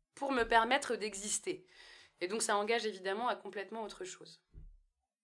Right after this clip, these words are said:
La plupart, elles publiaient à compte d'auteur, pas toutes. Il y a tout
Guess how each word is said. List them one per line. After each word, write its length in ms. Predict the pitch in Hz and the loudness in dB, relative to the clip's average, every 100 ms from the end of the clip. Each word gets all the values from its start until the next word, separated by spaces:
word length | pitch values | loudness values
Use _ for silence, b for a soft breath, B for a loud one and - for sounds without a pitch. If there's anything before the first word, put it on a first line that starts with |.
| _ _ - | _ _ 4
La 140 | 247 | 4
plupart, 340 | 240 285 330 302 | 6 8 12 12
elles 100 | 226 | 10
publiaient 320 | 226 233 285 | 4 2 6
à 140 | 269 | 8
compte 220 | 247 240 | 6 0
d'auteur, 520 | 220 214 226 247 349 269 B B - | 0 0 2 2 2 -2 B B -2
pas 120 | 214 | 0
toutes. 460 | 214 226 - - - B B | 0 -8 -8 -10 -10 B B
Il 60 | 220 | 2
y 60 | |
a 60 | 226 | 2
tout 200 | 226 311 | 2 0